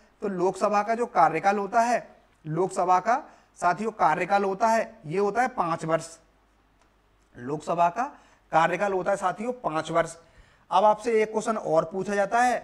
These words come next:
कि लोकसभा के सदस्यों को क्या कहा जाता है? तो लोकसभा के सदस्य जो होते हैं,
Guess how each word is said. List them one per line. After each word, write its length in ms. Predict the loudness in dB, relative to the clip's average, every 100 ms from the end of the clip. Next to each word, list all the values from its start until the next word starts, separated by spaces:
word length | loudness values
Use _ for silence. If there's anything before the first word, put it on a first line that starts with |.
| -10 _
कि 100 | -10
लोकसभा 640 | -4 2 2 2 2 2 2
के 120 | 0
सदस्यों 460 | -2 -2 -2 -6 -6
को 100 | -6
क्या 240 | 0 0
कहा 240 | 2 0 2
जाता 280 | 2 2 0
है? 180 | 0 -6 -12 _ _ -10
तो 80 |
लोकसभा 580 | -4 0 0 2 2 2
के 140 | 0 -4
सदस्य 400 | -4 -2 -2 -4
जो 160 | -4
होते 220 | -6 -6 -8
हैं, 240 | -8 -10